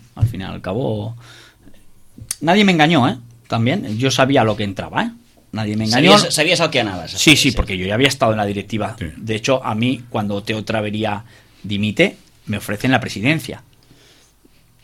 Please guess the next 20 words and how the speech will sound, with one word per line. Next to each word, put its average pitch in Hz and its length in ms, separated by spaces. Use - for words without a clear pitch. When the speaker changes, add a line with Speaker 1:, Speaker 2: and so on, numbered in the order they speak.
Speaker 1:
Y 107 100
digo, 92 220
"Pero 85 140
si 92 240
ni 92 160
siquiera 113 320
estoy 120 220
en 92 80
la 95 100
junta, 139 480
¿cómo, 92 260
cómo 92 240
voy 87 140
a 85 80
entrar 85 220
de 85 100
presidente?". 113 520
Yo, 107 440
si - 120
queréis, 165 540